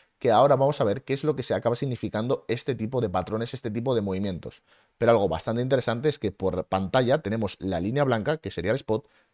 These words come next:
y por el otro lado tenemos la línea roja, que sería los futuros. Y vemos algo crucial. Estos últimos movimientos, el pump lo compraban los dos,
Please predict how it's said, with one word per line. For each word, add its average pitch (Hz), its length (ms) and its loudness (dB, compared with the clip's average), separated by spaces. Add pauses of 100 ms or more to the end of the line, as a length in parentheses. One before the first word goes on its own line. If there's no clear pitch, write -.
y 110 80 -4
por 107 340 -2
el 92 120 0
otro 113 180 -2
lado 101 220 2
tenemos 85 440 -6
la 90 240 -2
línea 107 240 -2
roja, 107 260 -4
que 107 100 -10
sería 101 360 -4 (100)
los 123 180 -2
futuros. - 520 -6 (260)
Y 101 60 -6
vemos 107 180 2
algo 123 300 4
crucial. 110 440 2 (540)
Estos 120 420 0
últimos 92 400 -2
movimientos, 117 580 0 (120)
el 104 160 2
pump 113 260 4 (280)
lo 92 160 -4
compraban 113 420 0
los 127 140 -4
dos, 107 240 -4